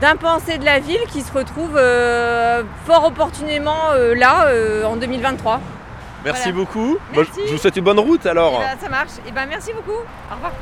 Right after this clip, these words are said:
Speaker 2: Un autre aspect est déterminant, le stationnement. La peur de voir son vélo volé ou dégradé rebute onze pour cent des cyclistes occasionnels.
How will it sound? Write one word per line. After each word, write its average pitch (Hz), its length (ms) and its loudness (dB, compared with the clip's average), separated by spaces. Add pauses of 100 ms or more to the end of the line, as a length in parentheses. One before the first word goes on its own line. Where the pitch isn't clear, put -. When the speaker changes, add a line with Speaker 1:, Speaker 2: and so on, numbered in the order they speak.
(460)
Speaker 2:
Un 123 140 2
autre 196 180 4
aspect 139 320 0
est 117 60 2
déterminant, 110 720 0
le 104 100 -6
stationnement. 123 720 0 (380)
La - 100 -4
peur 139 180 2
de 113 100 0
voir 110 180 0
son 107 160 -6
vélo 104 260 0
volé 120 420 2 (140)
ou 113 140 -4
dégradé 120 440 2
rebute 127 520 -2 (100)
onze 185 180 -2
pour 151 220 -8
cent 143 180 -6
des 123 120 -2
cyclistes - 440 -6
occasionnels. 104 540 0